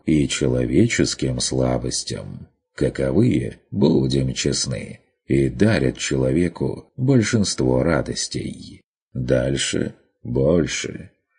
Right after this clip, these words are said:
Они узнавали людей все лучше и проникались завистью все глубже. Человек может сам решать,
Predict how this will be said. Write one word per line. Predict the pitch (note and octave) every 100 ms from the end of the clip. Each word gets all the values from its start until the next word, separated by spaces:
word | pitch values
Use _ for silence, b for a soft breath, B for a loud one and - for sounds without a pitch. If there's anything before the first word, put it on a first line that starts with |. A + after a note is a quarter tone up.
| _
Они | C#2+ D2 E2+ F#2
узнавали | F2+ D2+ E2+ F2 F2+ F2
людей | F2 D#2+ D2+ E2+ E2
все | - D2
лучше | C2+ C#2 F2 - - A#1 - -
и | C2
проникались | C2+ C2+ C#2 C2+ C2+ C#2 C2+ C2 -
завистью | C2+ A#1 C#2 D2 C#2 - - C#2 C#2+ C#2
все | - - C#2+ C#2
глубже. | C2+ C#2 E2 C#2+ B1 A#1+ - - - _ _ _
Человек | - F#2+ A2 B2 A#2 A2+
может | G2 G2 F#2+ F#2+ F2+
сам | - C3 A#2 C#2+
решать, | B1+ B1+ - - - - -